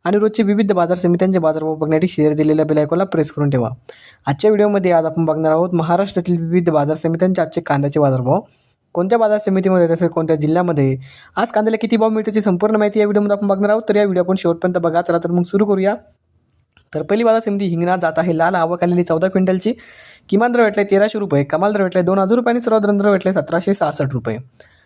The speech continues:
त्यानंतरची बाजार समिती नागपूर जात आहे लाल, आवक आलेली अठराशे क्विंटलची, किमान दर भेटलाय एक हजार रुपये, कमाल दर भेटलाय दीड हजार रुपये आणि सर्वात दर भेटलाय तेराशे पंच्याहत्तर रुपये.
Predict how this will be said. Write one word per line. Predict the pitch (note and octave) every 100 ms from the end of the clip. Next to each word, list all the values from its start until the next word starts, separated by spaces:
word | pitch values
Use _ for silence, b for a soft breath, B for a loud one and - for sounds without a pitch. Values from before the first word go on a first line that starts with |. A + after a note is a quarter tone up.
| b _
त्यानंतरची | E3+ G#3 G#3+ G#3
बाजार | G#3 G#3
समिती | G#3 F#3+
नागपूर | F#3 E3+ E3+ G3+
जात | F3 E3
आहे | F3+ E3+
लाल, | F3 F#3
आवक | E3+ F3+
आलेली | F#3 F#3 F#3
अठराशे | E3 F#3+ G3
क्विंटलची, | G3 G3 G3 G3 B3+ B B B B -
किमान | A3+ B3
दर | B3
भेटलाय | A3 A3
एक | G#3+ G#3+
हजार | F#3+
रुपये, | G#3+ E3 D3
कमाल | D#3+ F#3+ G#3+
दर | G#3+
भेटलाय | G3+ G3
दीड | G#3
हजार | G#3 G3
रुपये | A3 A3
आणि | A#3
सर्वात | A#3 G#3+
दर | G3 G3 G3
भेटलाय | F#3+ F#3
तेराशे | F#3 F3+ F3+
पंच्याहत्तर | G3 F3 E3+ E3 D3+
रुपये. | C3 A#2